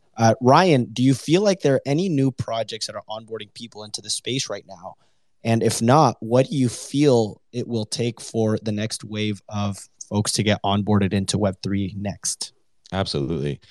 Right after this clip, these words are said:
Speaker 2: Um, I'm really excited about, uh, you know, easy to play games. And so, uh, and again, I'm not an advisor of this project. I don't hold any equity. Um, but I,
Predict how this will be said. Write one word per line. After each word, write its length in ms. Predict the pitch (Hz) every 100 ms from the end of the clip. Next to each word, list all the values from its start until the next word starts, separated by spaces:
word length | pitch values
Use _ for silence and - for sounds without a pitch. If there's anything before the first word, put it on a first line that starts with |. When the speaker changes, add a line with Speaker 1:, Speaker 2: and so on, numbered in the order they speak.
| _ _
Speaker 2:
Um, 260 | 127 120 110 - _
I'm 320 | 139 233 147
really 460 | 110 139 113 90 -
excited 680 | 90 - - 95 92 85 78 -
about, 480 | 80 82 78 76 - _ _
uh, 280 | 87 76 69 _ _ _ _ -
you 120 | 90
know, 100 | 80 -
easy 300 | 110 104 104
to 80 |
play 240 | 98 98 85
games. 640 | 67 71 73 - - - - -
And 240 | 92 85
so, 580 | - 95 82 78 76 73
uh, 100 | 90 78
and 140 | 87
again, 160 | 82 82
I'm 100 | 87
not 300 | 85 85 82
an 120 | 80
advisor 340 | 73 82 80
of 40 | 78
this 120 | 76
project. 640 | - 76 76 78 73 - 78
I 60 |
don't 180 | 76 60
hold 220 | 78 73
any 160 | 71 76
equity. 560 | 82 - 80 78 76 - - _ _ _
Um, 480 | 78 76 71 69 69 _ _
but 300 | 90 85
I, 100 | -